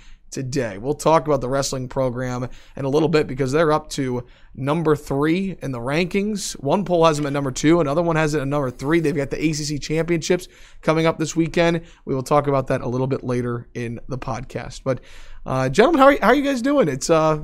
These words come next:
mid-February. We're getting ready for March. Spring sports, fall sports are now playing too.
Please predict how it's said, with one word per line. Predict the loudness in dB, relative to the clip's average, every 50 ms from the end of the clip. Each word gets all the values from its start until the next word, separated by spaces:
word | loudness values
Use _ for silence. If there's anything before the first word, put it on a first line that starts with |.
| -8 -8
mid-February. | -2 0 2 2 0 2 4 6 6 6 6 4 6 8 8 8
We're | 8 6 4
getting | 4 2 2 4
ready | 4 2 4 2
for | 0 -2 -2 -2
March. | -2 0 2 4 6 6 6 4 2 -4 -8 -8 -8 -8 -10 -14 -16 -20 -20 -20 -20 -18 -18 -16 -16 -16 -16 -16 -14
Spring | -12 -10 -4 -2 0 0 0
sports, | -2 -2 2 4 4 4 4
fall | 2 -4 0 2 2
sports | 2 0 2 6 8 8 8 8 4 -2
are | 0
now | 0 0 0
playing | -2 -2 0 0 2 2 2 2 0 -2 -4 -4
too. | -4 -2 0 0 -2 -2